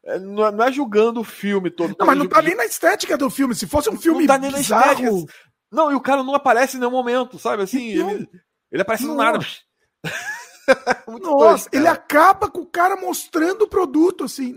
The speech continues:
Speaker 2: Nossa,
Speaker 1: É,
Speaker 2: que
Speaker 1: aí o
Speaker 2: coisa
Speaker 1: filme acaba.
Speaker 2: boa.
Speaker 1: Pare-, parece que ele falou assim, "Ih, caraca, acabou o filme." Ele falou, "Caraca, ainda tenho
Speaker 2: Tem
Speaker 1: que
Speaker 2: que
Speaker 1: rodar
Speaker 2: mostrar,
Speaker 1: aquela,
Speaker 2: né?
Speaker 1: caraca, ainda tem que rodar aquela cena lá. Que que agora, que que eu faço?" <laughs>
Speaker 2: Nossa.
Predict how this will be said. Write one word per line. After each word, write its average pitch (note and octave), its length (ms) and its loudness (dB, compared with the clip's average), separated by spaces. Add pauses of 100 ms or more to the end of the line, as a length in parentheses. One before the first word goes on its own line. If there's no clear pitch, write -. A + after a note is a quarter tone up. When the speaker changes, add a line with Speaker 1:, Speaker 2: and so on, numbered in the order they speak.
Speaker 2:
Nossa, B3 500 -4
Speaker 1:
É, G#3+ 180 4
Speaker 2:
que - 140 -16
Speaker 1:
aí C#3 140 -2
o D3 60 -2
Speaker 2:
coisa D#3+ 100 -4
Speaker 1:
filme G3+ 140 -2
acaba. G3 180 2
Speaker 2:
boa. F#3+ 160 4
Speaker 1:
Pare-, F#3 120 0
parece F3 260 -2
que G3 80 -6
ele F#3+ 120 -2
falou F#3+ 240 -4
assim, F#3 160 -10
"Ih, A3 80 -12
caraca, F#3+ 380 -6
acabou D#3+ 240 -4
o E3+ 40 -4
filme." G3 280 -12
Ele E3 60 -14
falou, D3+ 140 -18
"Caraca, E3+ 600 -14 (380)
ainda C#3+ 160 -2
tenho F#3 120 -4
Speaker 2:
Tem G#3+ 80 0
Speaker 1:
que - 0 -
Speaker 2:
que G3+ 60 -4
Speaker 1:
rodar B3+ 300 0
Speaker 2:
mostrar, A#3 180 2
Speaker 1:
aquela, E3 200 0
Speaker 2:
né? C3 40 -16 (380)
Speaker 1:
caraca, F3+ 280 -6
ainda E3+ 120 -10
tem F#3 120 -14
que F#3 80 -18
rodar E3+ 220 -4
aquela E3+ 260 -4
cena F3 300 -10
lá. D#3 180 -2
Que E3+ 140 -14
que F3+ 60 -8
agora, F3 200 -4
que D#3+ 80 -16
que - 80 -14
eu E3 40 -12
faço?" E3+ 500 -8 (100)
<laughs> - 520 -10
Speaker 2:
Nossa. G3+ 880 -10